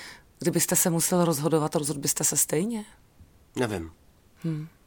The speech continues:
Speaker 2: Nevím. Nevím. To já si myslím, že je věc jako každýho.
Speaker 1: No určitě taky
Speaker 2: Jak
Speaker 1: asi
Speaker 2: se
Speaker 1: toho
Speaker 2: prostě
Speaker 1: momentu,
Speaker 2: rozhodne.
Speaker 1: který neví. Jestli jste o
Speaker 2: No.
Speaker 1: tom takhle někdy přemýšlel, mě napadlo, jestli to třeba bylo vaše sdělení, že je dobré vybrat si domov, být do poslední chvíle, jako projít ty kroky toho
Speaker 2: No,
Speaker 1: odcházení.
Speaker 2: no, eh,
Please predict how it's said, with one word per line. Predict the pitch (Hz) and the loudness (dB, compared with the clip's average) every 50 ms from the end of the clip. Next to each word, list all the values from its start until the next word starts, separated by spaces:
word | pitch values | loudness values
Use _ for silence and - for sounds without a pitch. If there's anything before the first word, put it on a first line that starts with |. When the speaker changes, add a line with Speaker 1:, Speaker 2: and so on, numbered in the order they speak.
| - _ - - _ _ _ - | -20 _ -20 -20 _ _ _ -8
Speaker 2:
Nevím. | 110 113 101 90 82 78 80 80 - - - - _ _ _ - _ _ - - - _ - - - | -6 -6 -6 -6 -8 -10 -12 -16 -20 -20 -20 -20 _ _ _ -20 _ _ -20 -20 -20 _ -20 -20 -14
Nevím. | 110 104 90 85 78 80 82 - - | -12 -12 -10 -10 -12 -14 -16 -14 -8
To | 104 101 101 | -6 -6 -4
já | 107 104 101 95 | -4 -6 -6 -6
si | - - 110 | -6 -6 -6
myslím, | 104 101 110 104 | -4 -4 -6 -6
že | 107 107 | -6 -4
je | |
věc | 98 104 101 - | -4 -6 -6 -6
jako | 113 101 - 113 | -8 -8 -8 -10
každýho. | - - 98 - - - 98 87 78 - _ _ _ - - _ - - - - - - | -8 -8 -10 -10 -10 -10 -10 -10 -10 -14 _ _ _ -20 -20 _ -16 -14 -12 -10 -6 -2
Speaker 1:
No | 208 208 | 0 0
určitě | 185 - - - 170 | 2 2 2 2 2
taky | - 160 - | 0 0 0
Speaker 2:
Jak | - - | 0 0
Speaker 1:
asi | - - | 0 2
Speaker 2:
se | 196 | 2
Speaker 1:
toho | - 185 185 | 4 4 6
Speaker 2:
prostě | 185 185 | 6 6
Speaker 1:
momentu, | 180 175 175 170 165 - | 6 6 6 4 4 2
Speaker 2:
rozhodne. | 156 147 170 | -2 -2 2
Speaker 1:
který | 165 160 151 147 | 2 4 4 4
neví. | 143 139 160 | 2 4 4
Jestli | 202 269 294 | 6 6 6
jste | - - | 6 6
o | 247 | 4
Speaker 2:
No. | 196 | 4
Speaker 1:
tom | 240 247 | 6 6
takhle | 240 - 254 247 | 6 8 8 8
někdy | 240 220 240 | 8 8 6
přemýšlel, | - - - 220 214 185 170 - 151 147 | 6 6 6 6 6 6 4 2 2 2
mě | 147 156 147 | 0 2 0
napadlo, | 143 143 - 156 151 156 | 0 0 2 2 4 4
jestli | 151 - 180 | 4 4 2
to | 180 | 4
třeba | - 185 180 | 6 6 6
bylo | 160 175 180 | 8 8 8
vaše | 160 170 - 185 180 | 6 6 4 4 4
sdělení, | 165 156 180 170 170 180 170 170 165 143 | 6 6 8 8 8 8 6 6 4 4
že | 165 170 - - - - - - - - - - | 2 2 0 -2 -8 -8 -8 -10 -12 -14 -8 0
je | 143 175 165 | 4 4 6
dobré | 165 160 147 170 170 175 156 | 6 6 8 8 8 8 8
vybrat | 165 160 143 165 160 - - | 6 4 4 2 2 2 2
si | - 170 | 2 4
domov, | 143 165 156 160 156 151 147 - - | 4 4 4 4 2 2 0 -2 -4
být | 139 165 165 151 | -2 -2 0 0
do | 151 160 | 2 0
poslední | 151 - 165 - - 160 156 165 165 147 | 0 0 0 0 2 0 0 0 0 -2
chvíle, | - - 151 151 156 160 151 147 | -2 -4 -2 2 2 2 2 2
jako | 147 - - 160 | 0 -2 -2 -2
projít | - 180 175 170 165 - - | 2 4 4 4 4 2 0
ty | - 156 - | -4 -4 -2
kroky | - - 165 147 - - 156 | 0 0 0 0 0 -2 -4
toho | - 160 156 143 131 | 0 0 0 2 4
Speaker 2:
No, | 139 151 | 4 6
Speaker 1:
odcházení. | 151 156 151 151 - 151 147 135 127 | 6 6 4 2 0 0 0 2 2
Speaker 2:
no, | 127 131 131 135 135 131 117 - 80 | 4 4 4 4 4 2 0 -2 -4
eh, | 113 113 110 110 107 | -4 -2 -2 -2 -4